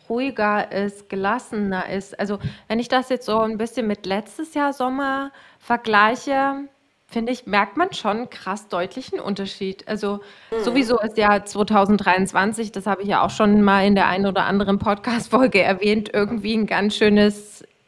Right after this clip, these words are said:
Speaker 1: ja, Fuck-it-Jahr <laughs>
Speaker 2: Mhm.
Speaker 1: Zumindest so, wie es angefangen hat, für viele ja auch. Vor
Speaker 2: Mhm.
Speaker 1: allen Dingen, wenn man sich so die, die Business-Bubble betri-, ähm, Business-Bubble anschaut oder die Online-Business-Bubble, besser gesagt.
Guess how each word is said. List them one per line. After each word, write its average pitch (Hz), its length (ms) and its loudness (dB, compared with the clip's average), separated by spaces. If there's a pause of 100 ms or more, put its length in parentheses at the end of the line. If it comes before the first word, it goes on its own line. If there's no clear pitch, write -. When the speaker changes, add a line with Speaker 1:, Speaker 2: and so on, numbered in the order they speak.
(220)
Speaker 1:
ja, 180 480 -2 (440)
Fuck-it-Jahr 262 920 4
<laughs> - 40 -20 (400)
Speaker 2:
Mhm. 466 340 0
Speaker 1:
Zumindest 254 460 4
so, 254 180 6
wie 254 120 2
es - 160 0
angefangen 233 720 2
hat, 233 240 4
für - 180 2
viele 254 400 2
ja 165 220 0
auch. 190 340 0 (360)
Vor 208 100 2
Speaker 2:
Mhm. - 60 2
Speaker 1:
allen 214 140 2
Dingen, 233 200 2
wenn 208 160 4
man 202 220 2
sich 202 240 -10
so 196 100 -2
die, 190 380 -6
die 190 100 -8
Business-Bubble 196 800 -2
betri-, - 500 -8
ähm, 196 460 0 (140)
Business-Bubble 202 580 0
anschaut 202 720 0
oder 175 180 -6
die 180 140 -8
Online-Business-Bubble, 220 1040 -2
besser 208 320 -4
gesagt. 208 560 -2